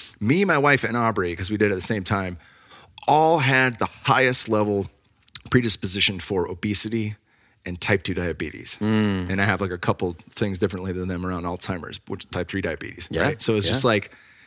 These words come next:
Speaker 1: and it was laughable 'cause I was like, "This f-, fucking, this is exactly what they're saying in Western medicine,
Speaker 2: Yeah.
Speaker 1: that I should be this way. You look at the rest of my family, not
Speaker 2: Mm-hmm.
Speaker 1: my immediate family, but all my relatives.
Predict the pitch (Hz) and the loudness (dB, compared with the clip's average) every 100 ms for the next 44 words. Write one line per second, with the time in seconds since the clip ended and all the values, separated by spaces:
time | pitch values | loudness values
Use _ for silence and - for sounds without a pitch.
0 | - _ _ _ _ _ _ - 127 127 | -20 _ _ _ _ _ _ 0 6 6
1 | 127 107 101 156 226 143 101 78 98 110 | 6 4 4 4 4 2 0 -2 -6 2
2 | 120 123 120 120 110 180 - - - - | 2 4 2 2 4 4 2 -2 -8 -12
3 | - - - 160 147 123 107 92 127 139 | -14 -8 0 2 4 4 2 2 2 2
4 | 160 165 123 139 156 165 151 143 143 139 | 0 -2 2 4 4 2 2 2 2 2
5 | 127 - 147 101 120 165 _ _ _ - | 4 2 0 0 -2 -6 _ _ _ -6
6 | 113 117 - 127 151 123 - 90 104 110 | -2 0 0 0 0 0 -2 -4 -6 -4
7 | 135 190 - 101 120 - 180 113 101 85 | -4 -4 -2 2 4 4 4 2 0 0
8 | 101 80 101 107 110 101 110 120 - 113 | -2 -4 -2 -2 -2 -2 2 2 0 -4
9 | 107 139 117 95 80 - - - 107 120 | -2 0 0 -2 -8 -16 -10 -4 2 4
10 | 147 160 - 110 95 95 92 - 131 139 | 4 2 0 -2 -2 -4 -8 -2 2 4
11 | 135 131 110 87 80 - | 6 4 2 0 -6 -8